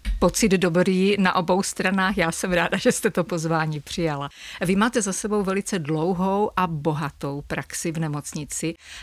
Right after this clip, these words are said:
Napsala jste taky publikaci o historii dětského oddělení zlínské nemocnice. Pokud byste měla vy sama za sebe napsat knihu o vašem působení v nemocnici, byla by jiná? O čem by byla?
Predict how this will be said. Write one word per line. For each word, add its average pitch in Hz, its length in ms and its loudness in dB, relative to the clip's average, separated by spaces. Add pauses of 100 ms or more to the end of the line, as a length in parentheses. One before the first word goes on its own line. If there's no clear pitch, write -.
Napsala 165 380 -2
jste - 180 -8
taky - 440 -6
publikaci 160 640 -2
o 170 80 -2
historii 156 540 -2
dětského 165 440 -4
oddělení 156 380 -6
zlínské 160 400 -8
nemocnice. 165 640 -6 (640)
Pokud 233 260 -2
byste 254 300 0
měla 240 540 2 (180)
vy 202 420 2
sama 165 760 0
za 175 160 -2
sebe 147 500 -2
napsat 156 600 -2
knihu 151 640 0 (440)
o 165 220 2
vašem 156 460 -2
působení 156 600 -4
v 143 40 -8
nemocnici, 151 840 -4 (140)
byla 151 180 0
by 151 160 -2
jiná? 175 460 -2
O - 40 -6
čem 294 240 -4
by 175 80 -2
byla? 147 300 -6